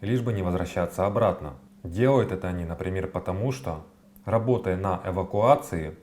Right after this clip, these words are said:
раненых вагнеровцев со штурмов, они получают угрозы: "Мы вас расстреляем, если нашего раненого не донесёте". И простреленные ноги уже были. Получать пулю в спину от своих за то,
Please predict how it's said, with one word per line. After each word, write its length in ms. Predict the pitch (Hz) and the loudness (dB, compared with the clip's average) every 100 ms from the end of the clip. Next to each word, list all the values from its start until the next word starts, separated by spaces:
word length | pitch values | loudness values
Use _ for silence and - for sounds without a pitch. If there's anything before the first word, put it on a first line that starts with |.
| - | -12
раненых 520 | 101 107 101 90 87 | 2 4 4 0 -4
вагнеровцев 580 | 92 113 95 95 90 82 | 2 4 4 2 -2 -2
со 60 | 87 | -6
штурмов, 500 | - 127 135 101 - - - _ - _ | -2 0 2 2 -2 -8 -20 _ -20 _
они 240 | - 95 | -8 -6
получают 580 | 95 101 101 95 90 87 | -2 -2 -2 0 -2 -2
угрозы: 500 | 107 123 110 85 78 - - | -2 2 2 2 -4 -10 -14
"Мы 180 | - 113 | -4 2
вас 180 | 127 117 | 2 2
расстреляем, 680 | 101 - 127 127 101 82 73 - _ _ _ _ | -2 -2 4 6 6 4 -4 -14 _ _ _ _
если 280 | 98 98 107 | -6 -4 -2
нашего 460 | 107 92 92 85 | 0 0 -2 0
раненого 560 | 98 120 117 92 80 - - _ - | 2 2 0 -2 -4 -8 -16 _ -14
не 120 | 95 92 | -8 -4
донесёте". 680 | 98 110 - 113 90 82 73 - _ _ _ | -2 -2 -2 -2 -2 -6 -12 -16 _ _ _
И 80 | 101 | -8
простреленные 640 | - 104 - 127 131 123 | -4 -4 0 2 4 2
ноги 280 | 123 135 104 | 0 0 0
уже 220 | 85 82 | -2 0
были. 400 | 92 95 82 76 - _ _ _ | 0 0 -2 -4 -12 _ _ _
Получать 580 | - 110 127 131 101 - | -4 0 2 2 0 0
пулю 240 | 123 117 92 | -2 0 -2
в 60 | |
спину 500 | - - 107 92 82 - | -4 -6 -4 -4 -6 -6
от 160 | 92 | -8
своих 360 | - 110 101 87 | -6 -4 -2 -2
за 140 | 98 | -2
то, 460 | 110 107 82 87 | -2 0 0 -4